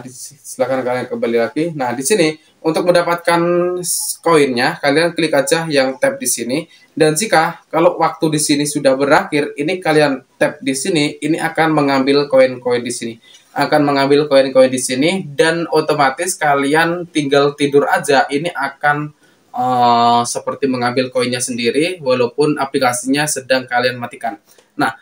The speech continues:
maka dari itu, silahkan kalian install aplikasi ini, eh, kalian tinggal rebahan aja, ini bisa menghasilkan uang. Nah, di sini silahkan kalian klik yang tab di sini, tapi ini ada waktunya, guys.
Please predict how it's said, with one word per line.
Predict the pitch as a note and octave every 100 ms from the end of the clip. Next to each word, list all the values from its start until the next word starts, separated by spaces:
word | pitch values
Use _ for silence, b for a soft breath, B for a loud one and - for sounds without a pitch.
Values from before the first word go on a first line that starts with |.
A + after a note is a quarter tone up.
| B
maka | D3 E3
dari | E3 E3+ D3+ C3+
itu, | E3
silahkan | F3+ F3 D#3+ F3 E3+
kalian | D3+ C#3+ D3 D#3 D#3
install | D3+ D3 D3
aplikasi | C3+ D3+ C3+ C3+ C3 B2+
ini, | C#3 G3 G3
eh, | - B2+ C3 B2
kalian | B2+ C3+ D3+ E3
tinggal | D#3+ D3 D3+ C#3+
rebahan | C#3+ C3+ C3 C3
aja, | B2 - E3
ini | - C#3+ D#3+
bisa | C#3 C#3+ D3
menghasilkan | C3+ A#2+ A#2+ A2+ A#2 A#2+
uang. | B2+ G#2 - -
Nah, | - B B B
di | C3
sini | D#3
silahkan | D#3 C3 C#3 C3+
kalian | C3 C3 C3
klik | - C#3 C3
yang | B2 A#2+
tab | - A2+
di |
sini, | - C#3 B2+
tapi | C#3 E3 F3
ini | D#3
ada | D3 C#3
waktunya, | C#3 - D3 B2+
guys. | A2 -